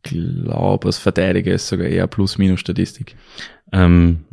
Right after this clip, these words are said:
Speaker 2: nur, nur, nur, dass wir drüber gesprochen haben, äh, in der vergangenen Saison waren's bei den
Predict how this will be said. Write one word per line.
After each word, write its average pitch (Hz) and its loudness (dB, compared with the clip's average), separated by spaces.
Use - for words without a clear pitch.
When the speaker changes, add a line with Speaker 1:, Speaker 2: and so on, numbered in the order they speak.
Speaker 2:
nur, 92 4
nur, 95 2
nur, 98 0
dass 98 -2
wir 98 0
drüber 90 -2
gesprochen 98 -4
haben, 101 0
äh, 82 2
in 87 4
der 85 0
vergangenen 90 -2
Saison 87 -2
waren's 80 0
bei 80 0
den 78 0